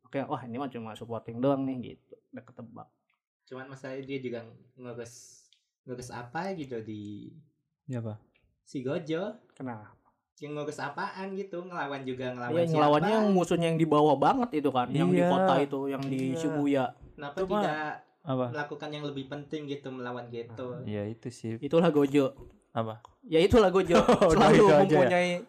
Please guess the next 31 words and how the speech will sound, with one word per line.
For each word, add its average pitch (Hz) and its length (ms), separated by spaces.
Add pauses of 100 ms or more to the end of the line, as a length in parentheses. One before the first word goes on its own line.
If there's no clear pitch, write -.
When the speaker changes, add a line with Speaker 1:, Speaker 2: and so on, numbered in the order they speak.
(180)
Speaker 3:
Eh, 120 320
pikiran 139 380
sendiri 139 320
ya? 120 80
Speaker 1:
pikiran 175 320
sendiri 165 360
yang 151 160 (180)
random 143 380
banget 139 180
tuh 131 140
anak. 120 220 (320)
Speaker 3:
Iya 120 180
sih, 123 140
kalau 117 180
menurut 113 240
gua 127 320
emang 113 480
benar-benar 110 600
ekspektasi 110 720 (280)
Speaker 1:
Tapi 190 240
tahu 247 200
nggak? 170 200
Speaker 3:
kita 139 200
terutama 131 440
Speaker 1:
Ada 185 60
formasi 190 380
Speaker 3:
gua. 185 80
Speaker 1:
juga 190 160
tahu. 247 180 (180)
Speaker 3:
Apa? 131 200 (200)
Speaker 1:
Pembiayaan 147 720